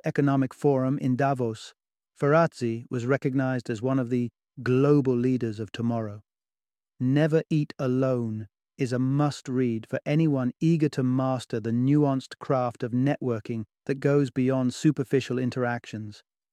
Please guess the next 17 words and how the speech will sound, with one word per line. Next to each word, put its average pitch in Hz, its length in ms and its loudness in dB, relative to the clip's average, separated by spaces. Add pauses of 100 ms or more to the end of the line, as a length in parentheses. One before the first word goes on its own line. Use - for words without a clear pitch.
(100)
whether 147 200 4
you're 135 220 2
aiming 143 340 4
to 131 140 -2
reach 131 260 0
specific 131 520 0
objectives 120 680 -2
or 135 120 -2
simply 160 400 2 (100)
interested 127 560 0
in 123 240 0
refining 135 540 2
your 117 140 0
interpersonal 131 840 -4
and 120 220 -4
career 120 380 -2
skills. 104 580 -10